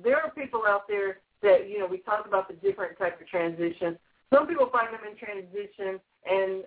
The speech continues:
um, sometimes it's not by choice. They're laid off, uh, let's be honest, maybe, um, they're even let go from their, their organizations for various reasons. In some cases, especially, um, I T, but I know this to be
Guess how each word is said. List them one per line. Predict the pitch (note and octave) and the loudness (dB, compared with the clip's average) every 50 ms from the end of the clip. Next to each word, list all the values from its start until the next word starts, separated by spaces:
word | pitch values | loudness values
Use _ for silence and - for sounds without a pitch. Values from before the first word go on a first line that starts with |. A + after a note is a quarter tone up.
| - - | -8 -4
um, | G3 F3+ F3+ G#3 G#3 - - _ | 0 0 0 0 -2 -6 -6 _
sometimes | A#3+ A#3 A#3 A#3 A#3 G#3+ G3 G3 | -2 -2 0 0 -2 -2 0 0
it's | G3 G3 | 0 2
not | F#3 F3+ - | 2 2 2
by | - D#3 - - - | 0 -4 -4 -4 -4
choice. | - - G#2+ - - - _ _ _ _ _ _ _ - | -4 -2 -2 -4 -4 -8 _ _ _ _ _ _ _ 4
They're | F#3 F3 C#3 G#2+ - - D3 D#3+ | 4 6 6 4 2 -2 0 4
laid | F#3 G#3 A3+ A#3+ A#3+ | 4 6 6 6 6
off, | B3 A#3+ A#3 A#3+ A#3+ - - - _ _ _ - | 8 6 6 6 4 0 -6 -18 _ _ _ -8
uh, | D#3 D#3 E3 | -6 -2 0
let's | F3+ F3+ F3+ - | 0 0 0 -2
be | F#3 F#3 F#3 | -8 -4 -4
honest, | F3+ F3+ F#3+ F#3+ - | -2 -2 -2 -4 -4
maybe, | F3+ F3+ F3+ F3+ F3+ F3+ F3 - _ _ _ _ _ - | -4 -4 -4 -4 -4 -8 -8 -12 _ _ _ _ _ 2
um, | E3 D#3+ D#3+ D#3 D3+ D3+ D#3 D3+ C#3+ - - _ _ G#3 G3 F3 | 4 6 6 6 4 0 -4 -10 -16 -18 -20 _ _ -14 -2 2
they're | G3+ G3+ G#3 G#3 G#3 | 4 4 4 4 2
even | - - G#3 G#3 G#3 F#3+ F#3+ F3+ - | -2 -4 -2 -2 -2 -2 -2 -4 -4
let | F#3+ G3 G#3+ - G3 F#3+ | -2 -2 -2 -2 0 4
go | A3+ A3+ - - - | 4 6 6 4 2
from | F#3+ E3+ D#3+ | -2 -2 0
their, | D#3+ D#3 D3+ D3 C3+ - - - | 2 2 2 2 0 -2 2 4
their | E3+ D#3+ - | 4 6 6
organizations | E3 D#3+ D#3 D3+ D3+ D3+ D3 - D#3 C#3 - - F3+ E3 - | 6 4 4 2 0 -8 -6 -4 -4 -6 -4 -6 -10 -8 0
for | A3+ C4 C#4+ C#4 C4+ A3+ A3 - | 6 6 8 8 6 4 0 -6
various | C4+ C#4 D4 D4 C#4+ B3 G#3 - - | -4 -4 -2 -2 -4 -4 -6 -10 -12
reasons. | F#3 E3+ E3 D#3+ D#3+ D3+ _ _ _ _ _ _ G#3 | -12 -14 -12 -14 -18 -20 _ _ _ _ _ _ -14
In | G#3 G#3+ - | -14 -8 -4
some | - B3+ B3+ B3+ | -4 -4 -4 -4
cases, | - C4 A3 G#3 A3 - A#3 A#3+ A#3 A3+ - - | -4 -4 -4 -4 -6 -12 -12 -14 -12 -12 -14 -16
especially, | - _ _ - G3+ G3 G3 - G#3 G3 F#3+ F#3+ - _ _ _ _ - | -16 _ _ 0 0 0 2 2 2 2 2 2 0 _ _ _ _ 2
um, | F3 E3+ E3+ E3+ D#3+ D#3 D#3 D#3 D3 D3 C#3 C3 - | 4 4 4 4 2 2 2 0 0 -2 -6 -6 -2
I | - E3+ F3 E3+ - - | -2 0 0 -2 -4 -6
T, | G#3 G#3+ A3 | -6 -2 2
but | F#3+ F3 E3 | 2 2 2
I | E3 | 2
know | E3 E3+ E3+ E3+ | 0 0 0 0
this | F3+ F3+ - - | -2 -6 -10 -12
to | F3+ | -12
be | E3 F3 E3 | -10 -10 -10